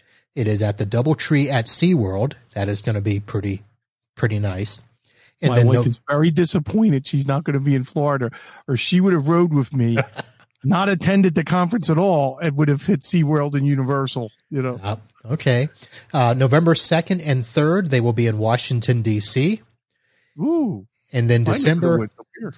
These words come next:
Speaker 1: December eighth and ninth, that is the last one of the year. That is going to be in Orange County in Anaheim. And they actually do that last night where they call it the ascii Cup Party.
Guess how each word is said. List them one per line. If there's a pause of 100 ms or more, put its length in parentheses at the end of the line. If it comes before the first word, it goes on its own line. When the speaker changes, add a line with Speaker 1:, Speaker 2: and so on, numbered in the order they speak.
Speaker 1:
December
eighth
and
ninth,
that
is
the
last
one
of
the
year.
That
is
going
to
be
in
Orange
County (480)
in
Anaheim. (360)
And
they
actually
do (240)
that
last
night
where
they
call
it
the
ascii
Cup
Party.